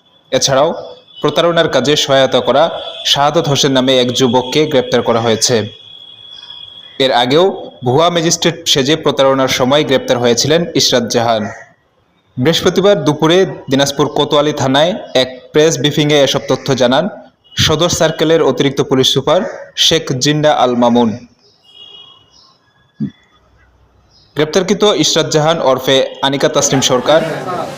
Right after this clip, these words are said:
শাহজাহান আলী সরকারের মেয়ে, আর শাহাদত হোসেন সদর উপজেলার ছয় নং আউলিয়াপুর ইউনিয়নের ঘুঘুডাঙ্গা মান্ত্রীপাড়া এলাকার তরিকুল ইসলামের ছেলে। প্রেস ব্রিফিংয়ে সদর সার্কেলের অতিরিক্ত পুলিশ সুপার শেখ জিন্না আল মামুন বলেন,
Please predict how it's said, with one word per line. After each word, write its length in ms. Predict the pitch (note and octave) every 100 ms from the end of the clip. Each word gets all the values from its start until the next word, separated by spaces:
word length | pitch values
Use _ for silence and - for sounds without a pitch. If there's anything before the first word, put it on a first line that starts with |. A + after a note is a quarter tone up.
| -
শাহজাহান 420 | D3 D3 D#3+ E3
আলী 100 | D#3
সরকারের 420 | D#3+ C#3 C#3 C3
মেয়ে, 260 | A#2+ A2 F#2 F2+ - - - - -
আর 300 | A#2+ C3 D#3
শাহাদত 420 | - C3+ C#3 D3+
হোসেন 320 | C3+ C#3+ E3 G#3 - - - _
সদর 300 | - D#3 D#3
উপজেলার 360 | F3+ F3 F3 F3+
ছয় 280 | F3 - D3
নং 200 | D3 C#3+
আউলিয়াপুর 520 | C3 C#3 D3 D3 C#3+
ইউনিয়নের 640 | C3+ C3 C3 D3+ F3 - - _ -
ঘুঘুডাঙ্গা 440 | C#3 C3+ C#3+ C#3
মান্ত্রীপাড়া 600 | C#3 C3 C#3 E3 D3+ C#3 C3
এলাকার 320 | B2 A#2+ D3
তরিকুল 380 | D3 C#3 C3+ C#3
ইসলামের 340 | - C3 B2
ছেলে। 300 | - A2+ G2+ G#2+ _ _ _ _ _ _ _ _ _ _ _ _ _ _ _ _
প্রেস 180 | E3 D3+
ব্রিফিংয়ে 500 | F3+ G3+ G3 G#3 G3+
সদর 300 | - D#3 E3+
সার্কেলের 500 | - E3 E3 E3+ D#3
অতিরিক্ত 360 | C#3 D3+ D3
পুলিশ 260 | D3+ C#3 C3+
সুপার 300 | C#3 D3+ E3 - - - _
শেখ 240 | - E3 C#3
জিন্না 360 | C3 D3 D3+ D3
আল 140 | C#3+
মামুন 320 | C3+ C3 C#3
বলেন, 340 | B2 B2 D3+